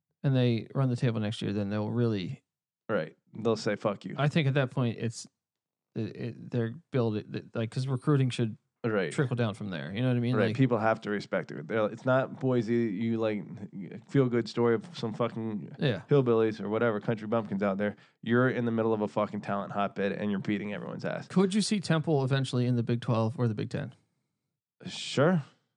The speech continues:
Speaker 2: Sure. Get some, get some ten, eleven, twelve win seasons.
Speaker 1: I mean, th-, even theoretically, UMass is, is close to Boston. <laughs> Now, they suck, but, I mean,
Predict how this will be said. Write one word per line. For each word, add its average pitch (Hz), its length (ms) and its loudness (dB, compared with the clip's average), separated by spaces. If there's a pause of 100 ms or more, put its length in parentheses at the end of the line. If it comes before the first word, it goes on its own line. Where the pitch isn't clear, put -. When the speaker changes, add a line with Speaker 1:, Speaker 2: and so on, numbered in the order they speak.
(200)
Speaker 2:
Sure. 170 340 0 (160)
Get 135 160 0
some, 165 380 -2
get 143 160 -4
some 165 280 0
ten, 156 220 2
eleven, 151 240 2
twelve 147 260 0
win 151 120 2
seasons. 160 540 0
Speaker 1:
I 170 60 2
mean, 180 140 4
th-, - 140 -8
even 247 240 2
theoretically, 175 840 2
UMass 147 680 4
is, 143 140 2
is 131 360 0
close 151 440 2
to 135 160 2
Boston. 123 640 -4
<laughs> - 40 -12 (880)
Now, 139 100 2
they 131 100 -2
suck, 165 560 4 (680)
but, 143 300 6 (340)
I 156 140 2
mean, 127 400 2